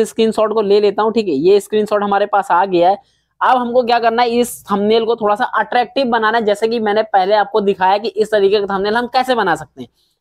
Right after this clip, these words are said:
ठीक है, अब आप देख सकते हो कुछ इस तरीके का यहाँ पर थंबनेल आ चुका है। ठीक है,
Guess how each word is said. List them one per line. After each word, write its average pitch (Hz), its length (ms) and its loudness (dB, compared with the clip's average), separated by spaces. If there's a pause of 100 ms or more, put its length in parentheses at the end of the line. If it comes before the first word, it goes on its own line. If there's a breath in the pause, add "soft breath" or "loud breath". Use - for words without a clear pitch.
(100)
ठीक 233 120 -2
है, 185 120 -2 (280 soft breath)
अब 220 120 2
आप 254 100 4
देख 240 200 2
सकते 240 180 -4
हो 254 80 2
कुछ 247 160 -2
इस 254 160 0
तरीके 233 280 0
का 233 80 0
यहाँ 214 280 -2
पर 240 240 -2
थंबनेल 196 360 0
आ 175 100 2
चुका 147 200 -4
है। 139 60 -2
ठीक 202 160 -4
है, 143 140 -8